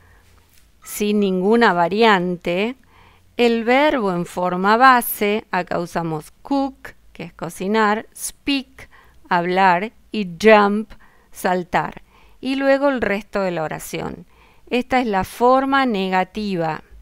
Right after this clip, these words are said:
¿Qué pasa cuando tengo que preguntar?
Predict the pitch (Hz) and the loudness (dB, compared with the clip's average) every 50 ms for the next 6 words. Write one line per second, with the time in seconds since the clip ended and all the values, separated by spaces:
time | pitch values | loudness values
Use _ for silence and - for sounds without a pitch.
0 | - _ _ - - - _ _ - _ _ - - - - - - 269 262 - | -20 _ _ -20 -20 -20 _ _ -20 _ _ -20 -20 -20 -16 -10 -8 -8 -4 0
1 | - 277 285 - 285 277 247 240 226 220 220 220 202 - 226 233 233 226 208 220 | 2 2 2 2 0 0 0 0 0 0 0 -2 -2 -2 0 0 0 0 0 -2
2 | 202 - 208 190 190 180 180 185 185 180 175 226 220 208 185 170 160 | -4 -4 -4 -4 -2 -2 -2 -4 -2 0 4 6 6 6 6 2 -2